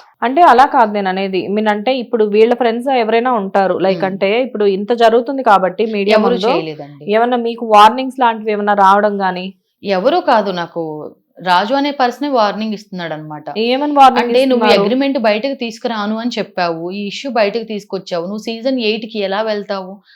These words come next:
Speaker 2: అసలు నువ్వు ఇండస్ట్రీలో ఎలా ఉంటావు? నేను చూస్తానని" చెప్పి తను ఎప్పుడైతే నాకు వార్నింగ్ ఇచ్చాడో, అందుకని నేను వెళ్ళి నేను కంప్లైంట్ ఇవ్వడం జరిగింది.
Speaker 1: So మీరు ఫస్ట్ జనరల్‌గా ఇది, ఇదంతా జరిగిందని చెప్పేసి మీరు బయటకు రాలేదు.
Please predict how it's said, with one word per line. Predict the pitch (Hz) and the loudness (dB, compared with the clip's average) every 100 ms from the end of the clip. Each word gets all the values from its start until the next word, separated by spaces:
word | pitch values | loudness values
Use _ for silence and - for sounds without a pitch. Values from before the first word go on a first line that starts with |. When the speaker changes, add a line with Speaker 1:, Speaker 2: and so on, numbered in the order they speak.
| - | -20
Speaker 2:
అసలు | 190 214 | -12 -8
నువ్వు | 208 | -8
ఇండస్ట్రీలో | 190 214 233 226 | -6 -6 -6 -6
ఎలా | 202 190 202 | -4 -4 -4
ఉంటావు? | 208 202 202 | -6 -8 -8
నేను | 190 180 | -10 -12
చూస్తానని" | 180 180 202 190 190 | -14 -14 -12 -12 -14
చెప్పి | 170 - | -16 -12
తను | 180 | -12
ఎప్పుడైతే | 160 - 190 196 | -12 -10 -10 -10
నాకు | 196 170 | -12 -8
వార్నింగ్ | 156 165 180 | -8 -8 -14
ఇచ్చాడో, | 160 - 170 208 339 _ _ _ - | -16 -16 -12 -12 -14 _ _ _ -14
అందుకని | 175 196 247 254 | -10 -6 -4 -4
నేను | 220 | -6
వెళ్ళి | 180 175 202 | -8 -10 -10
నేను | 180 175 | -12 -12
కంప్లైంట్ | 165 156 165 156 | -14 -12 -14 -14
ఇవ్వడం | 143 143 | -16 -18
జరిగింది. | 147 151 151 226 285 | -18 -20 -20 -4 0
Speaker 1:
So | 269 | 2
మీరు | 226 - 196 | 2 0 -8
ఫస్ట్ | 175 - 339 339 | -6 -4 -2 0
జనరల్‌గా | 247 226 240 269 302 277 269 277 - | 2 0 -2 2 6 8 8 4 -4
ఇది, | - 190 196 220 | -6 -6 -4 -4
ఇదంతా | 196 196 202 196 | -2 -2 0 0
జరిగిందని | 254 226 254 302 302 294 | 4 4 4 0 0 0
చెప్పేసి | 277 285 302 | 0 0 0
మీరు | 269 | 2
బయటకు | 214 214 269 262 | 4 4 4 4
రాలేదు. | 214 226 208 | 6 6 0